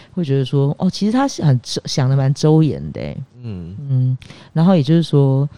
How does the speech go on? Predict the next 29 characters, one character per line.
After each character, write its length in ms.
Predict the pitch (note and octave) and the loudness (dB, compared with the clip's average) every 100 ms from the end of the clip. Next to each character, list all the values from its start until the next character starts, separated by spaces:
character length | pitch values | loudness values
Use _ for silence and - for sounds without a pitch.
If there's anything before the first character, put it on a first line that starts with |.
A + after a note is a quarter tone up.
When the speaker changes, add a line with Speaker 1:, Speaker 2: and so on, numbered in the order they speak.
| _ _ | _ _
Speaker 1:
他 160 | - F3 | 0 4
没 120 | F3+ | 4
有 60 | |
在 80 | D3 | 4
开 140 | D#3 D#3+ | 0 0
玩 160 | C3+ | 0
笑 100 | D3 | 0
想 160 | C3+ B2 | -2 -2
灭 220 | C3+ B2+ | -2 -2
口。 260 | - - - _ _ _ _ _ _ | -6 -12 -14 _ _ _ _ _ _
Speaker 2:
就 100 | - | -14
是 380 | A#2+ B2 A2+ G2+ | -10 -8 -8 -6
Speaker 1:
嗯。 160 | C3 B2 | -2 0
Speaker 2:
literally 480 | B2 A#2 G2 F2+ F#2 | 0 -2 -4 -8 -10
的 100 | F#2+ | -12
想 140 | E2+ | -12
灭 220 | F2 F2+ | -12 -12
口。 180 | - - - | -14 -8 -2
Speaker 1:
对， 120 | C3+ | 0
对， 160 | C3 B2 | 0 -2
对， 220 | A#2+ A#2+ | -4 -4
就 100 | C#3 | -2
是 240 | C#3+ B2+ C3+ _ _ _ _ | -2 -4 -8 _ _ _ _
死 240 | - - F3 A#2+ C3+ | -20 -6 -4 -2 0
贺。 180 | D3+ C3+ - - | 0 -4 -16 -20
Speaker 2:
<laughs> 160 | - C3 | -16 -2
对， 320 | C#3+ A#2+ - _ - | -2 -2 -6 _ -2
Speaker 1:
对， 160 | B2+ | -2
Speaker 2:
对。 120 | G2+ | -2